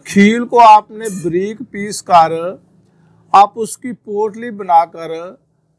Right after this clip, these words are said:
अंदामे नहानी में रखें, उससे भी जो लटक पा-, जो, उम, इस्तरखा आ गया है, जो असाब लटक गए हैं, ढीलापन आ गया है, वो भी उससे ठीक हो जाएंगे।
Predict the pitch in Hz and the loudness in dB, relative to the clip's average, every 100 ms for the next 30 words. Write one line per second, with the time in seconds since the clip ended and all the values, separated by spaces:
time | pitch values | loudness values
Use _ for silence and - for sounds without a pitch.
0 | _ - 175 196 196 170 180 180 196 208 | _ -14 -4 -2 0 2 4 4 -2 -6
1 | 196 160 170 175 190 196 180 - 196 214 | -4 0 -2 -2 -8 -6 -6 -6 -8 -6
2 | 196 196 - 202 196 208 180 196 185 170 | -6 -6 -2 2 2 0 -2 0 2 0
3 | 165 - 196 185 180 180 160 185 190 180 | -4 -18 -10 -4 -2 -2 -4 -6 -6 -8
4 | 175 175 175 170 175 - 214 - 170 151 | -14 -14 -6 -2 -2 -2 -4 2 4 4
5 | 147 160 151 143 160 - _ _ _ - | 2 -4 -2 -2 -4 -8 _ _ _ -12
6 | 160 147 190 196 208 214 196 - 175 170 | -6 4 4 6 2 2 -2 -2 2 4
7 | 180 175 170 - 185 175 170 160 175 147 | 2 -4 -12 -10 -12 -8 -6 -2 -2 -2
8 | 156 170 196 190 175 160 143 143 151 143 | -6 -2 -4 -2 -4 0 0 0 0 0
9 | 156 156 160 185 165 165 160 151 - 165 | -2 -4 -6 -4 2 2 2 -6 -10 -14
10 | - 131 120 120 113 110 113 101 | -10 -8 -8 -12 -16 -20 -20 _